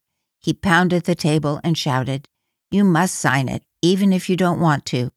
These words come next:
I am the general manager."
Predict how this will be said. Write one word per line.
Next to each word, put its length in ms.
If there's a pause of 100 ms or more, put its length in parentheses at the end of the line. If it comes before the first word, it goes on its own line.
(580)
I 340
am 240
the 120
general 380
manager." 680